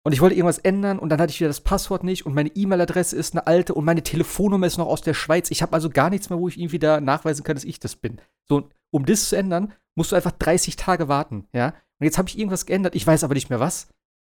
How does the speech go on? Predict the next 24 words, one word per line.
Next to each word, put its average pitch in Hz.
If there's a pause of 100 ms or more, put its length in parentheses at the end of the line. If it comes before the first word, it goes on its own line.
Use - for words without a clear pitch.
(160)
Und 139
dann 135
hab 156
ich 151
gesehen, 156
ah, 131
ja, 127 (280)
cool. 151 (240)
Mein 131
OneDrive 165
geht 185
nicht 190
mehr, 202
was 110
mich 98
nicht 110
interessiert, 110
aber 120
bei 113
Skype 151
ist 127
es -
halt 110
so, 139